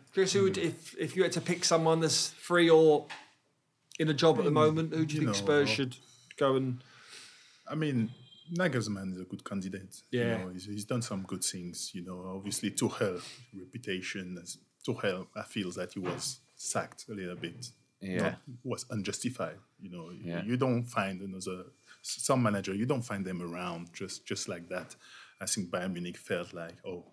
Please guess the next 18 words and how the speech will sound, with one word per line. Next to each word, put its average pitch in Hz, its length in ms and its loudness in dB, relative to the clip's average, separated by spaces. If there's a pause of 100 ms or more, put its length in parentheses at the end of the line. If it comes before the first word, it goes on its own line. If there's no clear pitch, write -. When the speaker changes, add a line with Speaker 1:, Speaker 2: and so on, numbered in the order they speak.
Speaker 3:
that's - 200 -6
our 87 120 -6
chance 87 280 -6
to - 80 -8
get, 87 380 -6
to - 80 -8
get 95 200 -4
him." 90 160 -6 (160)
Speaker 1:
Yeah. 127 180 -2
Speaker 3:
So 92 260 -8
they 104 80 -6
went 92 280 -6
and, 90 200 -10
and 92 180 -10
get 107 200 0
him, 90 180 -6
but 92 160 -6
Speaker 2:
Mm. 87 120 -10